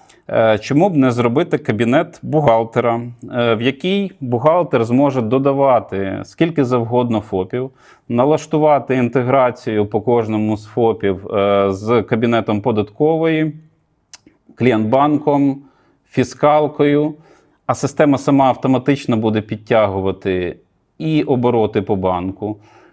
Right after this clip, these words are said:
і формувати, звісно, книгу доходів-видатків по такому фопу, звіряти цю книгу доходів-видатків з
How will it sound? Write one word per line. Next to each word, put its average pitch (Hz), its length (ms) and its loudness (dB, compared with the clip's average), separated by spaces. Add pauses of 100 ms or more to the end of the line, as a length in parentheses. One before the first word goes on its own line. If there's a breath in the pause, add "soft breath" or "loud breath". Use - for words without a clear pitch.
(180)
і 131 160 0
формувати, 120 680 2
звісно, 101 640 -2
книгу 98 580 0
доходів-видатків 95 1120 -2
по 110 100 -6
такому 104 400 -4
фопу, 98 500 -6 (300 loud breath)
звіряти 139 560 2
цю 143 160 -4
книгу 127 340 0
доходів-видатків 110 1300 0
з 98 640 0